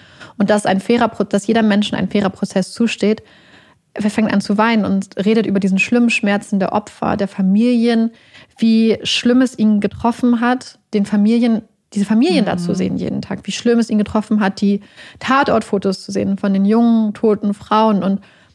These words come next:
Speaker 1: dass ihn das jahrelang begleitet hat. Und er fängt einfach an, vor der Kamera zu weinen. Und gleichzeitig siehst du, dass er sich Mühe gibt, professionell zu bleiben und objektiv und zu erklären, warum er das macht. Und zwar,
Speaker 2: Mhm.
Speaker 1: dass er daran glaubt, quasi, dass jeder Mensch einen fairen Prozess braucht und dass es
Speaker 2: Ja.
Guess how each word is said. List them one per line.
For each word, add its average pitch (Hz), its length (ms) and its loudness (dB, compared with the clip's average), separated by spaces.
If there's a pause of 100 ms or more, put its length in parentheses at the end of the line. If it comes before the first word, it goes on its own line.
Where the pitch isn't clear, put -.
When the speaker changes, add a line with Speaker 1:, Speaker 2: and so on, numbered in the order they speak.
(140)
Speaker 1:
dass 214 160 2
ihn 208 140 0
das 208 160 0
jahrelang 214 500 2
begleitet 190 600 -2
hat. 185 140 -4
Und 180 120 -6
er 196 100 -2
fängt 196 220 -4
einfach 190 280 -4
an, 208 200 0
vor - 120 -4
der 196 80 -2
Kamera 202 400 -2
zu 196 280 -4
weinen. 233 320 2
Und 185 120 -4
gleichzeitig 190 440 -2
siehst - 240 -2
du, - 40 0
dass 208 140 -2
er 196 80 -2
sich 190 220 -4
Mühe 285 280 4
gibt, 233 380 -2 (560)
professionell 247 600 2
zu - 160 -2
bleiben 185 400 0
und 190 140 0
objektiv 254 680 -2
und 196 420 -2
zu 214 340 -2
erklären, 247 580 0
warum 226 320 2
er 180 100 -2
das - 220 -6
macht. 175 240 -6
Und 185 100 2
zwar, 170 140 4
Speaker 2:
Mhm. - 20 4
Speaker 1:
dass 165 140 0
er 190 140 0
daran 185 220 -2
glaubt, 202 460 -2
quasi, 202 240 0
dass - 220 -4
jeder 208 180 2
Mensch 190 320 0
einen 185 80 -2
fairen 202 240 -2
Prozess 226 420 -4
braucht 196 180 -2
und 202 60 -2
dass 185 100 -2
es 185 200 -6
Speaker 2:
Ja. 196 240 -6